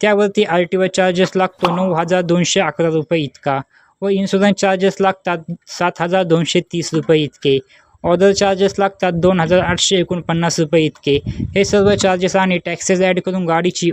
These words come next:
on road किंमत येते एक लाख दोनशे एक्क्याण्णव रुपये इतकी.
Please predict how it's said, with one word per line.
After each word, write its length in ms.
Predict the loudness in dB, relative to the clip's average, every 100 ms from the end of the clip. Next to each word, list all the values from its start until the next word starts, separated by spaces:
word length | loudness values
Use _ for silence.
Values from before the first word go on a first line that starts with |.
| 2
on 140 | 2
road 200 | 2 0 0
किंमत 240 | -2 -2 0
येते 340 | -2 0 -8 -8 -18 _ _ -2
एक 260 | -2 0
लाख 180 | 0 0
दोनशे 400 | 2 2 2 0 -2
एक्क्याण्णव 400 | -2 -2 -2 0
रुपये 300 | -2 0 0
इतकी. 360 | 0 -4 -4